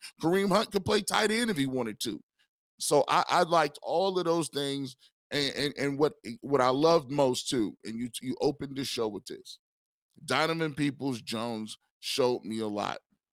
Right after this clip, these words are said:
Not, it wasn't the amount of yards he had. He showed that he was dependable. He showed that if you throw it to him and you put it on him, he made contested catches, catches in traffic,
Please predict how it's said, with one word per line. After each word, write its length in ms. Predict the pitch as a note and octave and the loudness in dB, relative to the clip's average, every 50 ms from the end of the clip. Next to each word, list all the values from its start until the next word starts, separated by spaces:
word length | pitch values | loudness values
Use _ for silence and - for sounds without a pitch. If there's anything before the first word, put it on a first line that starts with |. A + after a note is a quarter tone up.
| _ _ | _ _
Not, 280 | - A#2+ C3+ D3 D#3+ - - | -4 0 2 2 2 2 0
it 160 | D#3+ D3+ B2 | -2 -2 0
wasn't 400 | B2 C#3+ D#3+ E3 D#3+ D#3+ D3 - | 2 4 4 4 2 0 -6 0
the 80 | - C3+ | 0 0
amount 300 | B2+ C3 B2+ B2 A2+ G#2+ | 2 2 2 2 2 -2
of 120 | G2+ G2+ | -4 -2
yards 380 | G2+ C3 D3 D#3+ D#3+ D3+ D3 - | 2 4 6 6 6 4 2 -2
he 160 | D3 C#3 C#3+ | -6 -6 -4
had. 380 | D3 C#3+ C3+ C#3 C#3+ C3+ - - _ _ - _ _ | -2 -2 0 0 0 -2 -2 -6 _ _ -20 _ _
He 160 | - C#3+ C#3+ | -8 -6 -4
showed 480 | C3+ - - - D3 C#3+ C#3 C#3+ - | -2 -2 0 2 4 4 4 4 2
that 140 | - - - | -2 -8 -10
he 160 | - - C3+ | -8 -10 -6
was 180 | B2+ B2 B2 G2 | -4 -4 -4 -4
dependable. 1000 | - - - - - - - C#3 D3+ D#3 C#3+ A#2 A#2+ A2+ G2 G#2+ A2 G2+ E2+ E2+ - - - _ _ _ _ _ | -6 -10 -12 -12 -14 -14 -6 -4 -2 -2 -2 -2 -2 -2 0 0 0 0 0 -4 -8 -14 -20 _ _ _ _ _
He 120 | - C3 | -2 -2
showed 480 | C3 - - - D#3 D#3 D3+ D3+ C#3 A2 | 0 0 2 4 8 8 8 6 4 2
that 220 | B2+ A#2+ A2 - - - _ _ _ | 0 0 0 -2 -4 -12 _ _ _
if 180 | - B2+ B2+ B2 - | -4 -4 -4 -4 -6
you 180 | - A2 F#2 - | -4 -4 -4 -4
throw 400 | - - - C#3+ E3 F#3 F#3 D#3+ | -8 -6 4 6 6 8 8 4
it 100 | F3+ - | 2 0
to 200 | - G3+ F#3 F#3 F#3+ | 0 2 2 2 2
him 200 | F#3+ F#3+ G3 - _ _ _ _ _ _ | 0 -2 -4 -8 _ _ _ _ _ _
and 180 | G#2 A2+ B2+ A#2 | -4 -2 -2 -2
you 140 | A2 A2+ - | -2 -4 -4
put 240 | - - F3+ F#3 | 0 4 6 6
it 100 | F#3 E3+ | 6 6
on 220 | D#3 E3 F3 F3 F3+ | 4 2 2 2 2
him, 220 | F3 F3 F3+ F3+ - _ _ _ _ _ _ _ | 0 -4 -6 -8 -14 _ _ _ _ _ _ _
he 160 | - D3 E3 | -8 -8 -6
made 260 | D3 D#3 D3+ C#3+ C3 G#2+ E2+ _ _ _ - _ _ _ _ - | -4 -4 -4 -4 -4 -6 -8 _ _ _ -20 _ _ _ _ -6
contested 600 | D3+ C3+ - - - E3 D#3+ D3+ - - - - | -6 -6 -4 -2 0 2 2 2 0 -4 -8 -6
catches, 500 | - E3+ D#3+ E3 - - - - G3 F#3 - _ _ _ _ _ _ - | -4 -4 -4 -2 -4 -4 -6 -6 -6 -8 -12 _ _ _ _ _ _ -2
catches 360 | F3 E3 D#3 C3 C#3+ C3+ C3+ | -2 -2 0 -2 -6 -6 -4
in 120 | C3 A#2 - | -4 -4 -4
traffic, 520 | - - D3 D3+ D#3+ D#3+ - - - | 0 2 2 4 4 2 -2 -4 -6